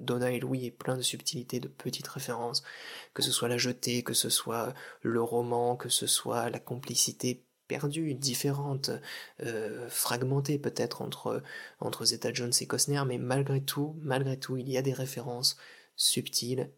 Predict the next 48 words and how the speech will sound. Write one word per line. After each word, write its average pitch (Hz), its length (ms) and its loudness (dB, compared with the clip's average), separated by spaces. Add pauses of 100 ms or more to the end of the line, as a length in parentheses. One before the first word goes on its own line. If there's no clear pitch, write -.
(120)
et 139 160 2
présentes, 131 580 0 (160)
pour 123 140 -4
pas 127 100 6
dire 135 240 0
omniprésentes, 135 840 2
à - 100 0
Couloir 123 680 -2
et 123 300 -4
aux 120 240 0
Anges 120 160 -2
Perdus. - 340 -6 (760)
Euh, 113 260 2 (180)
Paul 143 140 4
Thomas 147 260 6
Anderson, 120 380 0
encore 131 220 -4
une - 80 -14
fois, 170 140 0
fidèle 139 380 2
à 120 100 0
son, 113 320 -2
à - 100 -8
son - 180 2
projet, 139 460 0 (420)
à 123 160 -2
son 113 240 4
envie 120 240 -4
créative, 175 600 0
eh - 60 2
ben, 117 120 0
il 113 140 -2
exprime 143 340 2
tout 135 80 -4
simplement 131 360 0
ce - 100 -2
qu'il 160 160 -4
voulait 143 180 2
exprimer, 139 500 0
la 113 140 -2
fin 143 220 4
d'un 127 80 0
sentiment 127 480 0 (280)
et 90 60 -4
la 101 80 -4
description 123 500 0
de 135 120 0
cette - 360 2